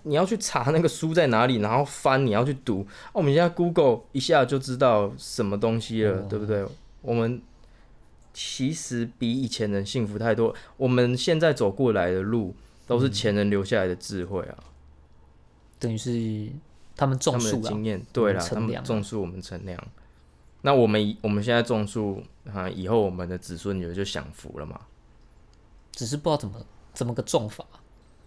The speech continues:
Speaker 1: 就是我们的现在的科技发展啊。
Speaker 2: 哦。
Speaker 1: 对啊，我们现在，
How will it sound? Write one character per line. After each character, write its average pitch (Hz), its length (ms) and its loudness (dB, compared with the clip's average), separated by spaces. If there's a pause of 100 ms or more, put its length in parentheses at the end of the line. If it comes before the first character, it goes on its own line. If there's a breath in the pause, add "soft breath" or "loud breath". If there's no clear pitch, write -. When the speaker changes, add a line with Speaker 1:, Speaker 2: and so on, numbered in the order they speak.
(800)
Speaker 1:
就 117 180 -6
是 117 460 -6
我 104 80 0
们 101 160 0
的 107 40 2
现 120 240 0
在 117 140 6
的 104 60 4
科 104 180 -2
技 104 160 -6
发 95 180 -2
展 87 180 -6
啊。 60 180 -16 (640)
Speaker 2:
哦。 139 420 -10 (480)
Speaker 1:
对 110 160 2
啊， 90 160 2
我 90 80 -4
们 98 160 -4
现 127 220 -4
在， 113 560 0